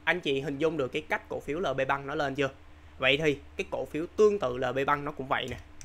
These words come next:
nó là C S V. Mã này thì em có tư vấn với anh chị nhiều rồi, đúng không ạ? Thì cái cổ phiếu này nó đang trong cái quá trình nó đi lên, nó vào sóng rồi. Đấy,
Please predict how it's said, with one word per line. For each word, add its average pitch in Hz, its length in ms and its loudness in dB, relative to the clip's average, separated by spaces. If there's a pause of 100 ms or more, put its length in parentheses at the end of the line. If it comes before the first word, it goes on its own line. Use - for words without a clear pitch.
(160)
nó 143 100 -2
là 147 140 -2 (240)
C - 100 -12
S 151 240 -4
V. 147 60 0 (1120)
Mã 147 240 0
này 165 200 2
thì 151 100 0
em 151 140 2
có 180 80 -4
tư 175 220 0
vấn 156 220 0
với 190 80 -4
anh 190 80 -6
chị 123 160 -4
nhiều 131 220 0
rồi, 127 120 0 (200)
đúng 151 120 -2
không 180 120 -2
ạ? 127 120 2 (520)
Thì 143 60 -4
cái - 160 -4
cổ 135 160 2
phiếu 170 240 2
này 139 300 0
nó 165 280 -2
đang 202 380 -2
trong 196 220 -4
cái 202 100 -4
quá 196 240 -2
trình 139 280 -4
nó 151 100 -6
đi 185 140 -4
lên, 196 240 2 (140)
nó 185 140 -8
vào 135 200 2
sóng 196 260 -2
rồi. 170 120 2 (600)
Đấy, 180 220 2